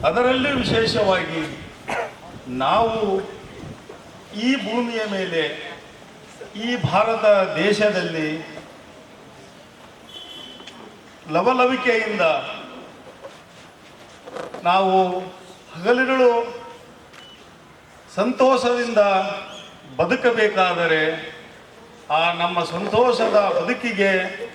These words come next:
ಕಣ್ತುಂಬ ನಿದ್ರೆ ಮಾಡಲಿಕ್ಕೆ, ನಮಗೆ ಒಂದು ನಿದ್ರಿಸಲಿಕ್ಕೆ, ಯಾವುದೇ ಆತಂಕ ಇಲ್ಲದೆ ಬದುಕಲಿಕ್ಕೆ ನಮ್ಮನ್ನು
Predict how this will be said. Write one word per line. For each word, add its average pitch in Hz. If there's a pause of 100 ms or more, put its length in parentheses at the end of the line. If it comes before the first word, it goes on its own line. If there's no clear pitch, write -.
(500)
ಕಣ್ತುಂಬ 233 (760)
ನಿದ್ರೆ 233
ಮಾಡಲಿಕ್ಕೆ, 196 (240)
ನಮಗೆ 180 (680)
ಒಂದು 190
ನಿದ್ರಿಸಲಿಕ್ಕೆ, 208 (300)
ಯಾವುದೇ 196
ಆತಂಕ 269
ಇಲ್ಲದೆ 233
ಬದುಕಲಿಕ್ಕೆ 196 (360)
ನಮ್ಮನ್ನು 190